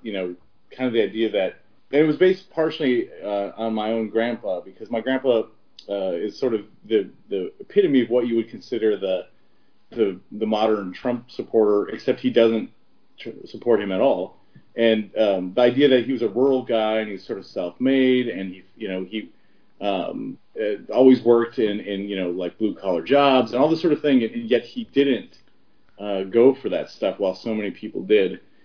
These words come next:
So I, I wanted to tell that kind of story, but also the idea was, you know, to do it as a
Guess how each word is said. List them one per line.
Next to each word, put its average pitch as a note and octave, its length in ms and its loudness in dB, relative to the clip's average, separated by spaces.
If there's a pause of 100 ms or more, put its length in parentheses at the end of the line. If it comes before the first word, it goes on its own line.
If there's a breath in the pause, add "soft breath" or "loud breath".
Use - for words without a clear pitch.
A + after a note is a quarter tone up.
(120)
So C3+ 180 6
I, C3 140 8
I C#3 100 -2
wanted C#3 340 0
to - 80 -20
tell C3+ 180 -4
that A#2 180 0
kind A#2+ 120 -6
of A2 80 -8
story, B2 280 -4
but A2+ 360 -2
also B2+ 720 0 (140)
the A#2 160 -2
idea A2 400 -2
was, G2+ 160 -6 (160)
you A#2 80 -10
know, G2 80 -8
to A2+ 160 -16
do A2+ 260 0
it G#2+ 140 -4
as A2 180 -2
a F#2+ 200 0